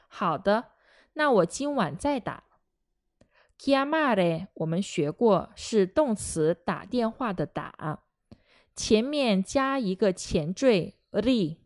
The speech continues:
表示再次的意思。Monica, complimenti, parli molto bene italiano. 玛利亚女士说：“Monica，祝贺你，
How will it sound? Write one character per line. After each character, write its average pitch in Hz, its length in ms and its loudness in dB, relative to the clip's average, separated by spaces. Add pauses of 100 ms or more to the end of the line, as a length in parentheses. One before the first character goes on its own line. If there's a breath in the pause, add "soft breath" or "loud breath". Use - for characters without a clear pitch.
(300)
表 165 240 -2
示 175 460 -2
再 294 260 0
次 - 320 -6
的 151 140 -4
意 175 180 -4
思。 - 380 -8 (1300 soft breath)
Monica, 294 720 0 (260)
complimenti, 294 1080 0 (260)
parli 285 320 0
molto 294 480 0
bene 254 320 0
italiano. 196 840 -2 (960)
玛 170 220 -2
利 214 120 0
亚 208 160 2
女 180 180 0
士 180 240 -4
说： 196 640 0
“Monica， 269 680 -2
祝 311 160 0
贺 220 240 -2
你， 160 360 -2